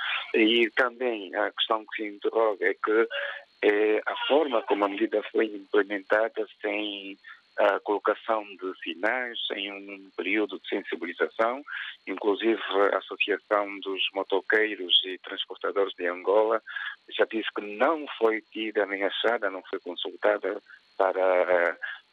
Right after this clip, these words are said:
a tomada desta medida, embora que diz que vai apelar aos seus afiliados que cumpram esta decisão anunciada pelo governo. É naturalmente que é um assunto que ainda vai continuar a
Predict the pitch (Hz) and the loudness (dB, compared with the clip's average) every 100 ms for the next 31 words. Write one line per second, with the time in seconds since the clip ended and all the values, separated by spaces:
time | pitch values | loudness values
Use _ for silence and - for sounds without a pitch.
0 | 95 90 - 101 92 107 101 98 101 - | -2 -2 0 -4 0 0 0 -2 -2 -2
1 | 92 90 104 117 135 139 - - - - | -6 -6 -2 0 2 0 -2 -12 -8 -4
2 | 85 101 104 101 - 98 101 98 95 - | 2 4 4 2 0 0 2 4 0 -2
3 | 101 101 - - - 92 90 90 87 107 | -4 2 0 0 -6 -2 -2 -4 -4 -2
4 | 113 107 - 92 98 104 92 90 - 90 | 0 -2 -6 -2 2 2 0 -2 -2 -2
5 | 87 87 87 87 - 92 87 92 95 - | -4 -2 -2 -2 -4 -6 2 2 2 0
6 | - - 80 - 101 107 104 107 107 - | 0 0 -6 -6 -6 -6 -2 -2 -2 -8
7 | - - - 101 95 - 101 92 - 87 | -16 -16 -2 2 2 2 -2 -2 -8 -8
8 | 98 101 98 92 - - 98 95 90 98 | -2 -2 -2 -6 -4 0 2 4 2 0
9 | 92 82 85 107 156 - - - - - | -6 -6 -2 0 0 -4 -10 -10 -12 -2
10 | 95 98 98 - 101 98 90 - 95 90 | 0 2 2 2 2 0 -4 -4 -2 2
11 | - 92 85 - 90 90 80 101 113 107 | 2 0 -6 -6 2 2 2 0 0 0
12 | 98 87 98 92 98 95 | -8 -10 -4 0 0 0